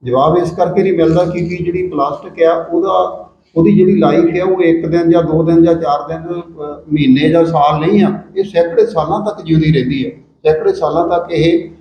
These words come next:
ਇਹਨੂੰ ਖਤਮ ਨਹੀਂ ਕੀਤਾ ਜਾ ਸਕਦਾ। ਕਾਫੀ ਅਹ, ਇਹ ਤੇ ਪ੍ਰੋਸੈਸ, ਅਹ, ਕਰਨ ਦੇ ਬਾਵਜੂਦ ਵੀ ਇਹਦੇ ਅੰਸ਼ ਰਹਿ ਜਾਂਦੇ ਆ। ਉਹ ਜਿਹੜੀ ਮੋਨੋਪਲਾਸਟਿਕ ਮੈਂ ਕਿਹਾ ਵੀ ਉਹਦੇ ਅੰਸ਼ ਬਿਲਕੁਲ ਬਰੀਕ ਬਰੀਕ ਹੁੰਦੇ, ਜਿਹੜੇ ਕਿ ਆਪਾਂ ਆਮ ਨਜ਼ਰ ਨਾਲ ਦੇਖ ਵੀ ਨਹੀਂ ਸਕਦੇ,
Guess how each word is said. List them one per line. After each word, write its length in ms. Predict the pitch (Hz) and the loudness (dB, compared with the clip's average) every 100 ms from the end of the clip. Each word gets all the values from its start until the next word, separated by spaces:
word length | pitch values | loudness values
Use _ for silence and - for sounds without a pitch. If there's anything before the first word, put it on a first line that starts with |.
| - | -2
ਇਹਨੂੰ 280 | 165 - 156 | 0 2 -2
ਖਤਮ 180 | 160 170 | -2 0
ਨਹੀਂ 140 | 175 | 0
ਕੀਤਾ 280 | 160 160 139 | -2 -4 -4
ਜਾ 180 | 131 117 | -2 -2
ਸਕਦਾ। 460 | 123 110 110 110 - | -4 -6 -6 -8 -2
ਕਾਫੀ 520 | 131 - 185 190 185 - _ _ | -2 0 -4 -6 -8 -14 _ _
ਅਹ, 760 | 143 143 147 147 139 139 - 156 | 0 2 2 2 0 -2 -6 -6
ਇਹ 240 | 160 165 185 | 0 2 2
ਤੇ 140 | - | 0
ਪ੍ਰੋਸੈਸ, 480 | 143 139 - 185 - | 0 -4 -2 -4 -4
ਅਹ, 440 | - - 151 147 | -14 -6 -2 0
ਕਰਨ 320 | 147 143 160 | 0 0 2
ਦੇ 80 | 165 | 2
ਬਾਵਜੂਦ 560 | 123 127 143 170 208 208 | 2 2 2 2 2 2
ਵੀ 160 | 196 | 2
ਇਹਦੇ 180 | 185 185 | 2 2
ਅੰਸ਼ 240 | 156 165 156 | -2 -4 -4
ਰਹਿ 160 | 135 | -4
ਜਾਂਦੇ 300 | 170 151 151 | 0 2 2
ਆ। 120 | 165 - - - - | 0 -4 -16 -10 -2
ਉਹ 240 | 175 175 | 0 2
ਜਿਹੜੀ 180 | 165 - | 2 4
ਮੋਨੋਪਲਾਸਟਿਕ 840 | 139 151 165 160 151 - - 165 | 4 4 2 2 0 -4 -10 -10
ਮੈਂ 380 | 151 151 151 - | -4 -4 -4 -6
ਕਿਹਾ 200 | 156 170 | -2 -2
ਵੀ 60 | 175 | -2
ਉਹਦੇ 300 | 175 185 160 | -2 0 0
ਅੰਸ਼ 260 | 147 - | -2 -8
ਬਿਲਕੁਲ 380 | 165 165 190 151 | -14 -4 -2 0
ਬਰੀਕ 300 | 147 165 165 | 2 2 2
ਬਰੀਕ 240 | 165 160 | 2 2
ਹੁੰਦੇ, 180 | 147 151 | 2 0
ਜਿਹੜੇ 220 | 170 175 | -2 -4
ਕਿ 120 | 170 156 | -4 -4
ਆਪਾਂ 220 | 156 151 | -6 -10
ਆਮ 480 | - 139 139 151 147 | -6 -4 -2 0 0
ਨਜ਼ਰ 200 | 147 147 | 0 -2
ਨਾਲ 160 | 156 | -2
ਦੇਖ 280 | 135 135 139 | -2 -2 -2
ਵੀ 60 | 165 | -2
ਨਹੀਂ 120 | 202 | 0
ਸਕਦੇ, 440 | - - 139 202 | -2 -6 -10 -12